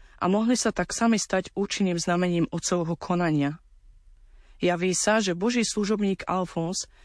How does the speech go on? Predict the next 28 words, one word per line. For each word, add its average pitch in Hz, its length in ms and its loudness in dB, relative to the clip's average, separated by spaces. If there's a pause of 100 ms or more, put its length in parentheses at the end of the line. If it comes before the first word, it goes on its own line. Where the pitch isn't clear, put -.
sa 185 160 -2
chcel 214 320 -2
stať - 320 -2
účinným 185 560 0
znamením 175 480 0
Božieho 180 480 0
konania, 180 600 0 (360)
respektíve 196 640 0
byť 165 160 -4
dobrým 196 400 0
Božím 180 320 0
nástrojom. 160 720 -2 (560)
Svätý 214 400 0
otec 196 180 -4 (140)
pokračuje, 185 640 -2 (340)
že 185 160 0
Ježiš 196 320 0
nie 202 160 0
je 196 160 0
ničím 220 320 0
iným 196 400 2
ako - 320 -6
láskou. 170 520 0 (520)
Láskou, 175 480 0
ktorá 202 320 -2
sa 196 160 -2
dáva 180 400 0
nezišne. 180 640 -2